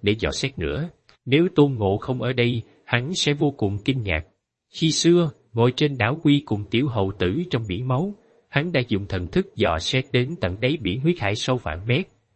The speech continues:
và thậm chí phát hiện ra đầu kỳ lân khổng lồ. Tuy nhiên, ngay cả Nguyệt Hoàng Tuyền cũng chỉ có thể dò xét được hơn một ngàn năm trăm mét, cho thấy tình huống của Tôn Ngộ không lúc đó đặc biệt như thế nào.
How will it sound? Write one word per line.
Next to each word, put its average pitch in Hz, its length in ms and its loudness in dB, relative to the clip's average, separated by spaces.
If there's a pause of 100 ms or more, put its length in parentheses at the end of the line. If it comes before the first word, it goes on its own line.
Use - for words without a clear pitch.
(100)
và 135 100 4
thậm 117 240 0
chí 214 260 2
phát 208 220 -2
hiện 95 160 -2
ra 127 160 0
đầu 101 280 0
kỳ 92 140 2
lân 113 180 2
khổng 107 240 -2
lồ. 82 240 0 (240)
Tuy 104 140 4
nhiên, 98 260 2 (380)
ngay 160 120 2
cả 160 160 0
Nguyệt 123 260 4
Hoàng 107 300 -2
Tuyền 110 360 2
cũng 175 160 2
chỉ 139 120 2
có 170 180 0
thể 120 120 0
dò 107 280 2
xét 175 320 -2 (140)
được 98 260 0
hơn 117 240 0
một 92 200 -6
ngàn 90 240 -2
năm 110 200 -4
trăm 117 220 -2
mét, 156 200 2 (360)
cho 135 180 2
thấy 170 240 -2
tình 98 160 2
huống 120 260 0
của 139 160 0
Tôn 143 280 2
Ngộ 92 160 2
không 127 280 -4
lúc 165 160 -4
đó 147 280 0
đặc 98 220 -4
biệt 85 240 -2
như 107 120 2
thế 120 160 -4
nào. 82 220 -4